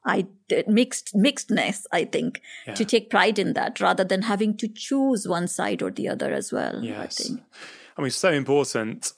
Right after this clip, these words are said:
Speaker 2: Um, just thinking about what you said about what we're exposed to and what we see around us.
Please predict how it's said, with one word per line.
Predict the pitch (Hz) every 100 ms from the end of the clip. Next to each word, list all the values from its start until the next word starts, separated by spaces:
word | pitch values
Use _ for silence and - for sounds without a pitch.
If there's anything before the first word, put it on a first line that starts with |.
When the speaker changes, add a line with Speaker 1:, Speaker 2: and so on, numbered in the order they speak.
| -
Speaker 2:
Um, | 117 113 113 117 -
just | - -
thinking | 160 139 139
about | 123 120 117 120 - _ _ _ _ _ _ _ -
what | 123 139
you | 143
said | 131 110
about | 117 117
what | 120 147
we're | 127 120
exposed | - - - 151 208 - -
to | 113 92 85 _ - - - -
and |
what | 110
we | 127
see | - 139 117
around | 127 180 160
us. | 110 95 -